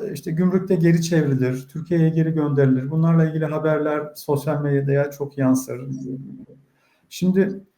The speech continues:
şöyle bakın, yıllardır takip ettiğim bir toksik kimyevi madde var. Yani çocukların sağlığı, beslenmesi, özellikle gıda güvenliği ve çocuk sağlığı arasındaki ilişkiyi çok,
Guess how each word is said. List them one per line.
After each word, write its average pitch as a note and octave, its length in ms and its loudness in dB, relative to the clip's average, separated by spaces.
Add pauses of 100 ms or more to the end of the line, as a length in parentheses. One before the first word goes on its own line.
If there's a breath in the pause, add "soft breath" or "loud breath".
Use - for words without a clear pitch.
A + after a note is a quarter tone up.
(320)
şöyle G3+ 460 2
bakın, E3+ 420 0
yıllardır G3+ 480 2
takip F3+ 360 -2
ettiğim F3 380 -2
bir E3+ 280 -4
toksik - 340 -6
kimyevi D#3+ 300 0
madde C3+ 360 0
var. C3 200 0
Yani C3+ 220 0
çocukların D3+ 840 -2
sağlığı, D#3 480 -2
beslenmesi, D3+ 640 -2
özellikle C#3 360 2
gıda C3+ 280 2
güvenliği C3 760 0
ve C3 100 -2
çocuk C3 340 -8 (160)
sağlığı B2 360 -2
arasındaki C3+ 460 0
ilişkiyi C#3+ 440 -6
çok, - 260 -12